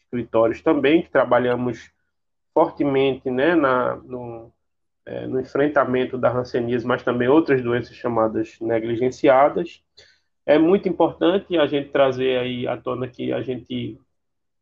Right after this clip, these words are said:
precisa, né, e esse é um dos mais, os trabalhos mais, é, interessantes que a gente tem feito, né, que a gente precisa contar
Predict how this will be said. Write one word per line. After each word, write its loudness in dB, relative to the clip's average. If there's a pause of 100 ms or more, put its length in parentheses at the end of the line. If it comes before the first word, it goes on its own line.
(160)
precisa, 4
né, 2
e 4
esse 0
é 2
um 0
dos 0
mais, 0 (420)
os -12
trabalhos 2
mais, 0
é, -2
interessantes 0
que 0
a 2
gente -4
tem -2
feito, -2
né, 2
que -4
a 4
gente -4
precisa 4
contar 2